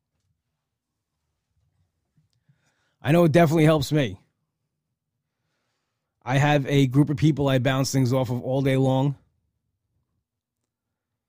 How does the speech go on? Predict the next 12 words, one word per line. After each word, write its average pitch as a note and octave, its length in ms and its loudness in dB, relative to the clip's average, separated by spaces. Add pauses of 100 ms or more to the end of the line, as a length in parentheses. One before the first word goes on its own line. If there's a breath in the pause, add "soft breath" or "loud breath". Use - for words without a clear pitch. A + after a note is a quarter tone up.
(1160)
and B2 220 0
that A#2+ 120 -4
tell C3+ 200 0
it B2 60 -4
to C3+ 80 -2
me C3 100 4
straight D#3+ 540 0
and A#2+ 260 -2
that A#2 160 -4
keep D3+ 180 -4
me C3+ 120 -2
accountable. A#2+ 560 -4